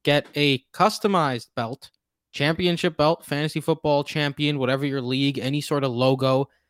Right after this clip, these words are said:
It comes with beer holders on the side. It's absolutely awesome. We got it for all of our patron leagues. Uh, we ha-, we've referred a couple people who also got it and were very excited about it once they received it.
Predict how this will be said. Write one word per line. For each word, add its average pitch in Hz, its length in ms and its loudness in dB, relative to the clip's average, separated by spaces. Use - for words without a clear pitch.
It 147 100 -4
comes 170 240 2
with 123 180 -2
beer 180 280 4
holders 120 400 0
on 110 140 -4
the 107 100 -8
side. 113 440 -8
It's 139 180 -8
absolutely 160 460 2
awesome. 127 420 0
We 135 140 0
got 143 220 4
it 139 100 0
for 131 300 -2
all 143 200 4
of 147 120 2
our 139 120 4
patron 131 440 -2
leagues. 127 560 -6
Uh, 120 320 -4
we 131 160 -4
ha-, 131 160 -2
we've 131 400 -2
referred 139 320 2
a 131 60 2
couple 147 260 -2
people 139 300 0
who 123 160 2
also 131 260 0
got 123 240 2
it 123 140 0
and 113 140 -6
were 113 260 -4
very 120 280 -4
excited 117 380 -4
about 113 280 -2
it 117 100 -2
once 117 200 -6
they 120 140 0
received 110 380 -6
it. 123 180 -2